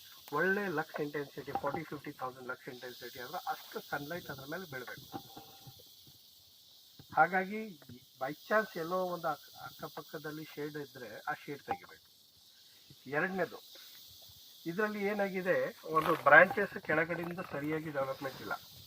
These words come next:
ಅಂದ್ರೆ ಏನಾಗಿದ್ದಾವೆ, ಶೇಡು ಜಾಸ್ತಿ ಆಯ್ತು, ಹಳೇದು ಇವ್ರದ್ದು ಹಾಕಿದ ಗೊಬ್ಬರಗಳು ಎಲ್ಲ ಜಾಸ್ತಿ ಆಗಿ ಇದು ಉದ್ದ ಬಂದ್ಬಿಟ್ಟಿದೆ. Actually ಒಂದು ನೋಡಿಂದ ಹಿನ ಒಂದು ನೋಡು ಮ್ಯಾಕ್ಸಿಮಮ್ three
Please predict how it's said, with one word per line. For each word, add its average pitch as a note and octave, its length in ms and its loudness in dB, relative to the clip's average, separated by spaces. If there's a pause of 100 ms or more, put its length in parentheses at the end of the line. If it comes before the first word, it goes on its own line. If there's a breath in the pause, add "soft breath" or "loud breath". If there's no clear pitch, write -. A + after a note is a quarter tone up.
(340)
ಅಂದ್ರೆ D3 220 -4
ಏನಾಗಿದ್ದಾವೆ, D#3 600 2 (1040 loud breath)
ಶೇಡು G3 300 4
ಜಾಸ್ತಿ F#3+ 400 6
ಆಯ್ತು, - 360 -4 (300)
ಹಳೇದು E3+ 360 0
ಇವ್ರದ್ದು E3 460 -2
ಹಾಕಿದ D#3+ 380 -6
ಗೊಬ್ಬರಗಳು D#3 580 -2
ಎಲ್ಲ D3+ 160 0
ಜಾಸ್ತಿ C3+ 360 0
ಆಗಿ B2+ 260 2 (1040)
ಇದು F3 200 -2
ಉದ್ದ E3 220 0
ಬಂದ್ಬಿಟ್ಟಿದೆ. D#3 840 -2
Actually F#3 480 -2 (500 loud breath)
ಒಂದು G#3 340 6
ನೋಡಿಂದ F#3 540 6
ಹಿನ D#3 280 4
ಒಂದು E3 320 8
ನೋಡು C3+ 560 2 (120)
ಮ್ಯಾಕ್ಸಿಮಮ್ F#3+ 600 4
three G3 300 -2